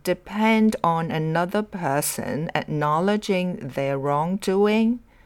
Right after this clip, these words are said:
taking responsibility, apologizing, admitting you were right, finally hearing you, validating your perspective, and then these outcomes are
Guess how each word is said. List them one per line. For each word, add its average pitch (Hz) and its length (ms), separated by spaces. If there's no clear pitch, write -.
taking 160 420
responsibility, 165 1400
apologizing, 160 1300
admitting 185 920
you 156 160
were 147 220
right, 165 680
finally 170 840
hearing 143 680
you, 185 480
validating 156 960
your 131 140
perspective, 185 1000
and 147 200
then 160 420
these 160 420
outcomes 151 720
are 90 220